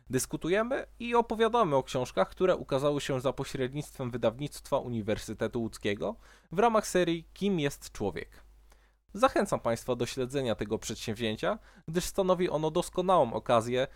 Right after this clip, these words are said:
zarówno na bliższe poznanie pewnych zagadnień filozoficznych, jak i na usłyszenie opinii prawdziwych specjalistów w danej kwestii,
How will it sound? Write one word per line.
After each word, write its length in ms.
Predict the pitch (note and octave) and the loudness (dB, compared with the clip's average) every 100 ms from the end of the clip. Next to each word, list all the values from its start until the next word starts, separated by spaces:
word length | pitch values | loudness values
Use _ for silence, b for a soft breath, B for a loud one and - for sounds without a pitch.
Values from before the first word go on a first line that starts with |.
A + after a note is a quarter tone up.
| b b | b b
zarówno 560 | - C#3+ G3 D3+ A#2 G#2 | -2 4 6 4 0 -4
na 260 | - A#2+ A#2+ | -6 0 0
bliższe 420 | B2 C3 - A#2+ | 0 -4 -2 -4
poznanie 440 | - A#2 B2 B2 | -2 -2 0 0
pewnych 320 | G#2+ G2+ G#2 G#2+ | -2 -2 -2 0
zagadnień 460 | G#2+ A2 D#3 C#3+ | 0 2 0 0
filozoficznych, 840 | A#2 A#2 G#2+ A2 A#2+ - E3+ G3 b b b - | -4 -4 -2 -4 -8 -6 -6 -8 b b b 0
jak 280 | B2 D3 | 4 4
i 60 | F3+ | 4
na 100 | F3 | 2
usłyszenie 520 | D3 - D#3 C#3+ D3+ | 0 -2 -4 -2 -2
opinii 360 | C3 C3 C#3+ D3 | -2 -2 -4 -4
prawdziwych 540 | D3+ C#3 A#2+ A#2 C3 | 4 4 4 -4 -4
specjalistów 640 | - - - F#3+ F#3 - G2+ | -6 -8 -2 -2 -2 -6 -2
w 20 | |
danej 240 | G#2 G#2 | 0 0
kwestii, 480 | - G#2 F#2+ - F2 | -2 -2 -2 -6 -14